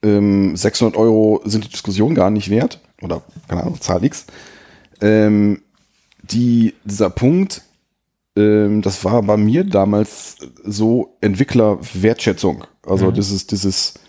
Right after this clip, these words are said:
Speaker 1: ähm, ich hab in meiner, also dieser Punkt Autonom-, Autonomie, ich hab jetzt in meiner, in meiner kleinen Blase, in meinem, in meinem kleinen Schreibtisch, in meiner kleinen Schreibtischwelt,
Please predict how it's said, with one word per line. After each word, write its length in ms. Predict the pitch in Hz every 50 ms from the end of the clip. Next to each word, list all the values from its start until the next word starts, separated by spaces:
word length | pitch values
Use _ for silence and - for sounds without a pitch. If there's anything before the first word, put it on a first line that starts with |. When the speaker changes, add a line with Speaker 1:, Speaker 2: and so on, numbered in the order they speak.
| _ _ _ _ _ _ _ _ _ _ _ _ _ _
Speaker 1:
ähm, 500 | 101 98 98 98 98 98 95 98 95 92 - _
ich 340 | - 107 107 - - - - _ _ _ _ _ _ _ _ _ _ _ _ _ _ _ _ _ _ _ _
hab 280 | - - - 147 - - _ _ _ _ _ _ _ _ _ _ _
in 160 | - 117 120
meiner, 420 | 117 117 113 117 117 113 110 110 78
also 120 | 85 92 98
dieser 120 | 92 92
Punkt 200 | - 113 113 -
Autonom-, 360 | - 101 - 120 110 110 107 -
Autonomie, 440 | - 98 - 104 110 107 110 110 107 95
ich 100 | 87 -
hab 120 | 113 -
jetzt 120 | 117 -
in 80 | 113 110
meiner, 200 | 107 104 104 85
in 80 | 87 104
meiner 160 | 98 101 95
kleinen 260 | - 110 107 110 110
Blase, 340 | 107 110 107 123 120 - 214
in 60 | 113
meinem, 200 | 104 101 101 90
in 60 | 110
meinem 160 | 113 104 98
kleinen 260 | 92 - 113 123 127 117
Schreibtisch, 520 | - - - - - - - - - -
in 140 | - 104 107
meiner 160 | 107 104 98
kleinen 220 | - 110 117 117
Schreibtischwelt, 720 | - - 131 127 135 - - - - 101 104 110 127 143 -